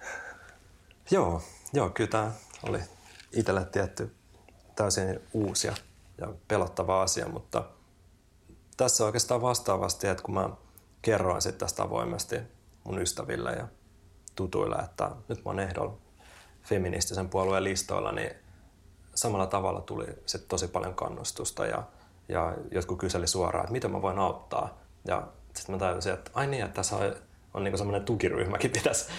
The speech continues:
rakentaa. Ja sit mä löysin semmosen noin kymmenen hengen ryhmän mun sukulaisista ja ystävistä ja kollegoista, jotka, jotka sitten sparraa ja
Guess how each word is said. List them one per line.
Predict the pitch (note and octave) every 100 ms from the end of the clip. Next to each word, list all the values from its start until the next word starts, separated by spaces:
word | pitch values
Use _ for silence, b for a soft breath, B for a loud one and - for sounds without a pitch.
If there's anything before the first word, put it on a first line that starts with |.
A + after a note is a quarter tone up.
| B -
rakentaa. | G2 F#2+ F#2+ - - -
Ja | - -
sit | - A2 - - - -
mä | A2+ A2 A2+ -
löysin | G#2+ G2 A2 A2+ A2+ - -
semmosen | - - A2+ A2+
noin | A2+
kymmenen | A2 A2 A#2 A2+
hengen | A2 A#2+ A#2+
ryhmän | - - A#2
mun | - - - B B B B -
sukulaisista | - G2 G2+ - A#2 A2+ - -
ja | - -
ystävistä | G#2+ - - A2+ - -
ja | A2+ - -
kollegoista, | A#2 - - - A2+ -
jotka, | - - A2 - B B -
jotka | - -
sitten | G2 G#2+ -
sparraa | - - - - -
ja | -